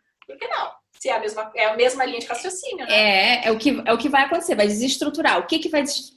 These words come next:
Speaker 2: desestruturar? Não sei, depende do mapa de cada pessoa, mas a gente,
Speaker 1: É.
Speaker 2: ou depende do mapa daquele país, né? Se vai
Speaker 1: Exato.
Speaker 2: ser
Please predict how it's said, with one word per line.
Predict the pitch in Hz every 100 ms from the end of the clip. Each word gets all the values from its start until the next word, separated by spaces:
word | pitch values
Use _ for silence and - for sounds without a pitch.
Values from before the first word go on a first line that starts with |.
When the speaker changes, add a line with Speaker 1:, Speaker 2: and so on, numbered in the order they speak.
| -
Speaker 2:
desestruturar? | 220 220 262 262 277 262 240 185
Não | - 294
sei, | - 453 196 175
depende | - 208 190 202
do | 202
mapa | 262 196 254
de | 247
cada | 254 240 277
pessoa, | 311 - 403 247
mas | 202
a | 190
gente, | 190 202
Speaker 1:
É. | 196
Speaker 2:
ou | -
depende | 190 190 202 220
do |
mapa | 220 202
daquele | 220 214 196
país, | 202 240 294 370 208 - - _ _ -
né? | 190
Se | 262 240
vai |
Speaker 1:
Exato. | 196
Speaker 2:
ser | - 196 180